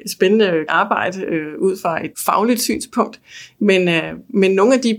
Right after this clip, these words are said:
projekter kunne, kan jo spille ind i, øh, i ting i forhold til, understøtter de bæredygtighed? Kan de komme ind og være med til at skabe en konflikt,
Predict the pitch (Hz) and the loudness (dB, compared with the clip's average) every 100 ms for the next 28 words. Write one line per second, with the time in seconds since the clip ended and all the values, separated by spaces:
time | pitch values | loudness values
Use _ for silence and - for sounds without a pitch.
0 | - 214 208 196 - 214 220 190 - - | 0 0 2 0 -2 -4 0 0 0 -2
1 | 180 165 160 165 190 180 190 185 175 165 | 0 0 -2 -2 0 2 2 2 2 2
2 | 147 143 175 - 202 185 185 190 185 180 | 2 0 -2 0 0 0 0 0 0 -2
3 | 180 190 214 214 185 170 170 156 135 175 | 0 2 2 2 -2 -2 -6 -8 -4 -2
4 | 214 254 247 226 226 - _ - 175 175 | 0 -2 -6 -6 -6 -8 _ -6 -4 -4
5 | 180 185 170 180 208 214 208 185 165 180 | -4 -2 0 2 0 0 -4 -2 -2 -2
6 | - 185 - - 175 185 - 180 - 175 | -4 -6 -4 2 2 2 0 -4 -2 -6
7 | - - 285 - - | -2 0 0 -2 -12